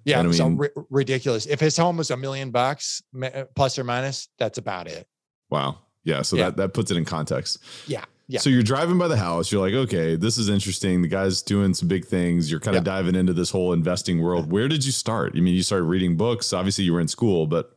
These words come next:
Speaker 2: give us a sense
Speaker 1: Yeah,
Speaker 2: of
Speaker 1: I
Speaker 2: where
Speaker 1: was,
Speaker 2: you start.
Speaker 1: yeah, so I was in school, and I just, I consumed myself of the, the kind of the stock market stuff.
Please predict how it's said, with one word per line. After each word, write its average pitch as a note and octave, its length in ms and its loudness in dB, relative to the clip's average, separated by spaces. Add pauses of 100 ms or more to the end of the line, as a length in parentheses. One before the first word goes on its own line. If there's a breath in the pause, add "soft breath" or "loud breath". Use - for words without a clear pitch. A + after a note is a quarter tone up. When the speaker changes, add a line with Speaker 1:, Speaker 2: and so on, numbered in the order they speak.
(120)
Speaker 2:
give G#2 100 2
us G2+ 80 0
a - 40 -2
sense F3+ 100 4
Speaker 1:
Yeah, F3 60 6
Speaker 2:
of - 40 -2
Speaker 1:
I F2 60 0
Speaker 2:
where E3 60 4
Speaker 1:
was, F#3 80 0
Speaker 2:
you E3+ 60 -2
start. - 300 -4 (100)
Speaker 1:
yeah, G#3+ 300 2
so - 180 -2
I D#3 60 0
was C#3+ 140 -6
in D3 80 -6
school, F3+ 480 2
and B2+ 200 -4
I B2+ 80 -4
just, B2+ 320 -4 (420)
I C#3+ 100 2
consumed F3 340 -4
myself B2+ 560 0
of A#2 400 0 (320)
the, B2+ 120 -6 (100)
the B2 240 -8 (100)
kind B2 160 -6
of B2 60 -4
the A2+ 80 -4
stock A#2 420 -2
market A2+ 420 -8
stuff. - 720 -4